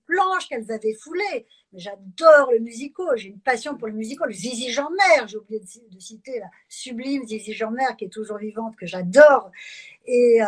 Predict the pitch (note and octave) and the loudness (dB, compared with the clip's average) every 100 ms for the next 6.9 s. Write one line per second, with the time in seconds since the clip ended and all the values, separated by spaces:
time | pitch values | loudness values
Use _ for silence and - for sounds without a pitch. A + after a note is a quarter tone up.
0 | G#3 A3 B3+ A#3 F3+ - G3 F#3 G#3+ G#3+ | -2 -6 -6 -6 -10 -16 -18 -14 -14 -12
1 | G#3+ G#3 G#3 - B3 A#3+ G#3+ G3 - C#4 | -12 -12 -12 -8 -8 -4 -6 -4 2 4
2 | C#4 C4 A3 - G#3+ G3+ _ _ - B3+ | 4 2 -6 -4 -4 -4 _ _ -4 2
3 | C4+ B3+ D4+ D4+ - - C#4+ E4 F4 C#4+ | 2 2 -4 -12 -14 -2 2 2 0 -4
4 | C#4+ - _ G#3+ - F#4+ F#4 D4 - C4 | -4 -6 _ -16 -4 -2 0 -2 -8 -12
5 | A#3 A3 G#3+ G#3 A3 C4 - C#4 A#3+ - | -4 -2 -2 -4 -8 -8 -8 -8 -8 -14
6 | B3+ C4+ D4 B3 G#3+ A3 G#3 A3 B3 | -8 -6 -6 -6 -2 -4 -4 -4 -4